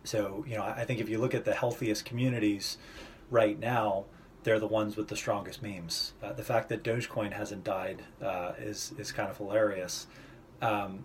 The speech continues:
you know, Bitcoin has its digital gold meme, Ethereum had the world computer meme, and, and now it's kind of transitioned to open finance. Um,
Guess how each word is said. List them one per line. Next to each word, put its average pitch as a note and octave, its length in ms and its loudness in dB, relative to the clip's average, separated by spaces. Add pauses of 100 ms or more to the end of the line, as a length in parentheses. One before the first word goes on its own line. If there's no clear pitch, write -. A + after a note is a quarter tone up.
you G#2+ 80 -4
know, G2 80 -2
Bitcoin A2 460 -2
has G#2 460 -4
its - 280 -4
digital G#2+ 360 -4
gold D3+ 300 6
meme, B2+ 300 4
Ethereum G2+ 580 0
had F#2+ 160 -4
the - 80 -8
world F#2+ 280 -4
computer C3 420 2
meme, A#2 360 0
and, F#2+ 200 -6
and G#2 120 -6
now G2 140 -2
it's F#2 120 -6
kind G2+ 180 -6
of F#2+ 100 -12
transitioned G2+ 520 -4
to E2 100 -4
open G#2 240 -8
finance. A2+ 680 0 (760)
Um, G2+ 480 0